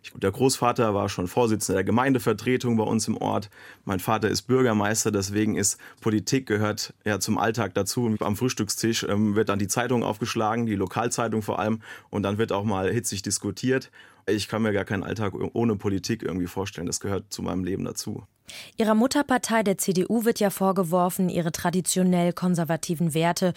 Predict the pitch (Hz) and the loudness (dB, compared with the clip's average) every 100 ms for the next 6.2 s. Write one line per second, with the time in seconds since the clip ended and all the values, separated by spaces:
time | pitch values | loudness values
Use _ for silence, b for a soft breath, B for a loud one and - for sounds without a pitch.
0 | B B B - 196 202 202 190 185 175 | B B B 0 6 6 6 4 2 2
1 | 165 160 - 147 - - 147 135 - - | 0 -2 -4 -8 -4 -4 -4 -8 -10 -8
2 | 143 - B B - 202 - - 196 165 | -8 -8 B B 4 4 4 4 4 4
3 | 165 - 175 160 156 - 160 147 - 165 | 2 2 2 2 0 -2 -2 -2 -4 -4
4 | 143 - - - - B B B _ - | -6 -10 -14 -20 -20 B B B _ -4
5 | 190 240 294 311 - 196 165 - 147 - | 2 4 6 4 4 2 2 -2 -8 -10
6 | 151 | -12